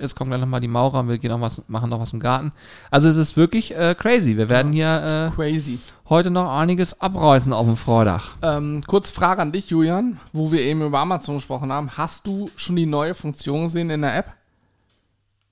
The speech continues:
Speaker 1: Hm?
Speaker 2: Oder vielleicht gibt's das auch schon länger und ich empfinde es als neu. Ich hab gestern mal Burgersoße eingegeben.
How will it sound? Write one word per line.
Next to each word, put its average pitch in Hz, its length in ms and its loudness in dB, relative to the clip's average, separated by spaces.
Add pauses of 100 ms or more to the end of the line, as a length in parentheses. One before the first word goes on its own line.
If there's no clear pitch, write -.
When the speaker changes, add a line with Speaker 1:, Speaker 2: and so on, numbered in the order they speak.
(160)
Speaker 1:
Hm? 160 180 4 (580)
Speaker 2:
Oder 170 180 4 (180)
vielleicht 180 260 0
gibt's 202 140 -8
das 180 160 -4
auch 160 100 -2
schon - 120 -4
länger 170 220 0
und 160 120 -4
ich - 180 -8
empfinde 139 340 -4
es 131 80 -8
als 123 220 -6
neu. 131 200 -2
Ich - 180 -6
hab - 160 -6
gestern 180 340 -4
mal 143 320 0 (320)
Burgersoße 151 640 2
eingegeben. 131 720 -4